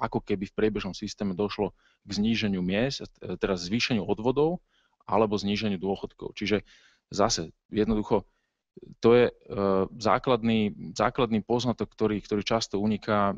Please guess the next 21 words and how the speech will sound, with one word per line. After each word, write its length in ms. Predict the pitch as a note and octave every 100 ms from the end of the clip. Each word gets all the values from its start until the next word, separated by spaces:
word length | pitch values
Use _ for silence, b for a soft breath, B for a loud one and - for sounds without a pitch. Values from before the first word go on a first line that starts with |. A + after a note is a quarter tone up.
| F#2+
je 120 | G2
ten, 160 | G#2+ G#2
že 80 | G2+
akýkoľvek 800 | A2 C3 - - G#2 G2 G2 F2
dôchodkový 480 | A2 B2 - G#2
systém 480 | G2 G#2+ G2 - F#2
je 80 | F2+
založený 400 | F#2 G#2 G#2 G2
na 80 | F2+
prerozdeľovania 1040 | - G2+ A2 G2 G#2 G2 F#2+ F#2+ F#2+ F#2 - _ _ _ _
reálneho 720 | F#2+ G2+ A#2 A#2 G#2+ G2 F#2+
outputu 640 | F#2+ F#2+ - A#2 - C#3 C#3
od 160 | G#2+ -
produktívnej 560 | - A2+ A2+ - G2+ F#2
generácie 720 | G#2 A2 A2+ - B2 B2 B2+ - _ _ -
k 60 | G2
neproduktívnej 960 | G#2+ - G#2 F#2 - F#2 F2 E2 E2
časti. 480 | - F2+ E2+ - B2 C3 _ _ _ _ _
A, 480 | - F3+ F3+ B2+ F3
a, 320 | E3 _ - - _ _ _ - -
m, 640 | - - - - - -